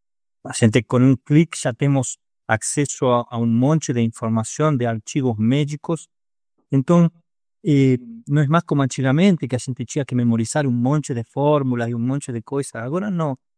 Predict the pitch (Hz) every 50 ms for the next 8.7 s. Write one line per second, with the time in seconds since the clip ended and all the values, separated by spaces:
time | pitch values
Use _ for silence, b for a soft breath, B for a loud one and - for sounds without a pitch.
0 | _ - 127 135 147 - - 170 170 _ - 226 - 277 226 196 165 139 135 -
1 | - 143 139 131 120 - - - 185 196 190 170 156 156 147 127 113 - - 139
2 | 135 123 110 107 - 107 107 _ _ _ _ _ _ _ _ _ _ _ _ _
3 | _ _ - - 170 160 - 208 226 226 214 208 _ _ _ _ _ _ _ _
4 | _ _ _ - 143 143 139 131 - - - 160 143 - - - - - 233 233
5 | 208 - - - 131 110 107 - _ _ _ _ _ _ _ _ _ _ _ _
6 | _ _ _ _ _ _ _ - 123 113 127 120 - - 180 190 180 156 - 160
7 | 127 - - 180 180 165 - 160 139 123 - _ - 196 185 208 202 - 190 143
8 | 143 131 120 120 110 - - - 170 180 175 143 117